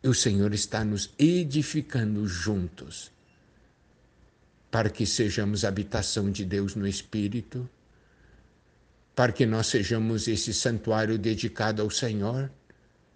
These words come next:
para que nós manifestemos Cristo de uma maneira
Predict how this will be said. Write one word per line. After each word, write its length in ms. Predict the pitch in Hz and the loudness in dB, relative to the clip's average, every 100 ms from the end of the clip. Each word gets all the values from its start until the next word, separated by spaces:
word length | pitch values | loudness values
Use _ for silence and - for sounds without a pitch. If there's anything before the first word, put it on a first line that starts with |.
| _ _ _ _ _ _ _ _ _ _ _ | _ _ _ _ _ _ _ _ _ _ _
para 200 | - 113 | -4 -2
que 180 | 101 113 | 0 0
nós 580 | 95 98 101 87 85 - | 2 2 0 -4 -8 -12
manifestemos 1120 | 156 107 107 101 - 104 - - 117 120 110 - | -4 0 2 2 0 -4 -4 -2 0 0 -4 -8
Cristo 720 | - 135 120 101 - - 82 - _ _ _ _ _ _ _ - | -4 -2 0 -2 -6 -10 -16 -16 _ _ _ _ _ _ _ -12
de 140 | 131 110 | -2 0
uma 160 | 95 | 0
maneira 460 | 98 92 95 92 | 0 0 -2 -4